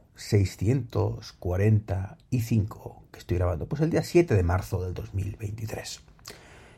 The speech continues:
Bueno, la verdad es que vuelvo a tener esa sensación de que aquí no pasa nada, de que no hay novedades mínimamente decentes, y esto, y esto me preocupa. Me preocupa no porque no las haya, sino porque yo no las vea,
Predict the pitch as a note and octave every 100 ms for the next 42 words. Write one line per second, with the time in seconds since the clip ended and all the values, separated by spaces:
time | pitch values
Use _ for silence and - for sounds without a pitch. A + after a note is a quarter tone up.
0 | - - - - - _ _ - - F3+
1 | G3 C3+ B2+ E3 - G3 D#3+ F3 G3 E3+
2 | D#3 C#3+ F3+ G3+ - - - F3 D#3+ C#3+
3 | A2+ C3 D#3 F#3+ F3+ G#2+ A2 A#2+ A2+ -
4 | F#2+ F#2 A#2+ F#3 F#3+ A#2+ A2+ G2+ G2+ G2+
5 | G2 G2 G2 G#2 G#2 G2 G#2 G#2+ F#2 F#2
6 | G#2+ A2 E3+ F#3 - G2+ - C#3 C3+ A2
7 | G2 F#2 - - - - G2 - E3+ D#3+
8 | A#2 G2 - A#2+ A2 - - G2+ A2 A2+
9 | - G3 C#3+ C#3 D#3+ B2+ G#2 F#2+ A#2+ A#2+
10 | F3 F#3+ F#3+ B2+ A2 F#2 G2+ G2+ F2 G#2+
11 | -